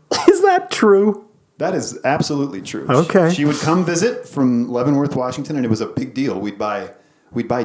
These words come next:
Speaker 2: gin and tonic water 'cause she liked gin and tonics, but she would watch the news at night and sit on the floor and stretch. That, that's what I do. I've been doing that for decades,
Speaker 1: You
Speaker 2: my whole
Speaker 1: got it.
Speaker 2: life.
Speaker 1: I love it.
Speaker 2: So that's, that's
Speaker 1: I didn't know that about you. I've learned something.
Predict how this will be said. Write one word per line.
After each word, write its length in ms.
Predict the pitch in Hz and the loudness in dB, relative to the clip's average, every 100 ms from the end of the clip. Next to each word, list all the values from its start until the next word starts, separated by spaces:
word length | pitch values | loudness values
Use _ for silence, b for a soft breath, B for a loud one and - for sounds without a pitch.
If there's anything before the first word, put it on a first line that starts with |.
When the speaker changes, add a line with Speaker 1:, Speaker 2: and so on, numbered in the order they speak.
| - | -6
Speaker 2:
gin 520 | - - 131 104 98 - | -10 -4 -2 -2 -6 -8
and 180 | 101 - | -14 -12
tonic 420 | - 120 110 - | -10 -10 -10 -12
water 380 | - - - - _ _ _ _ _ _ _ _ _ - | -10 -10 -12 -16 _ _ _ _ _ _ _ _ _ -16
'cause 140 | 104 | -12
she 140 | - | -10
liked 200 | 104 101 | -8 -8
gin 140 | 101 107 | -6 -6
and 100 | 98 | -4
tonics, 280 | 127 131 - | -4 -6 -6
but 100 | 127 | -8
she 160 | - | -4
would 220 | 143 113 | -6 -6
watch 320 | 110 120 143 - | -8 -8 -8 -4
the 100 | 131 | -2
news 260 | 110 101 | 0 0
at 100 | 110 | -2
night 360 | 95 101 110 - | -4 -6 -8 -6
and 80 | 185 | -6
sit 200 | - 127 | -2 -2
on 120 | 120 | -2
the 60 | 127 | -4
floor 280 | - 123 135 | -4 -4 -2
and 100 | 131 | -4
stretch. 520 | - 170 - - - _ _ _ _ - | -4 -6 -6 -16 -20 _ _ _ _ -12
That, 240 | 127 - - | -12 -12 -10
that's 180 | 127 143 | -8 0
what 140 | 156 | 0
I 100 | 170 | 2
do. 240 | 165 240 165 | 2 4 4
I've 120 | 135 | 2
been 120 | 190 | 2
doing 220 | 190 208 | 2 2
that 320 | 208 214 - | 0 -4 -8
for 80 | - | -10
decades, 720 | 165 151 214 311 175 113 - 113 | -8 -6 -4 -4 -4 -4 -8 -8
Speaker 1:
You 80 | 131 | -4
Speaker 2:
my 100 | 147 | 0
whole 100 | 220 | 2
Speaker 1:
got 80 | |
it. 220 | 220 277 254 | 2 0 -2
Speaker 2:
life. 100 | 147 | -2
Speaker 1:
I 80 | |
love 280 | 113 107 110 | -4 -2 -4
it. 140 | 95 - _ _ _ _ - - | -6 -10 _ _ _ _ -20 -2
Speaker 2:
So 160 | - | 4
that's, 260 | 135 185 - | 4 2 -4
that's 420 | - 165 - - - _ _ - | -6 -8 -8 -12 -16 _ _ -2
Speaker 1:
I 80 | 175 | 0
didn't 160 | 233 | 4
know 100 | 180 | 2
that 160 | 113 104 | 0 -4
about 300 | 101 123 170 | -4 -4 0
you. 60 | |
I've 40 | 170 | 2
learned 260 | 190 208 180 | 4 2 0
something. 360 | 110 82 - | -4 -6 -16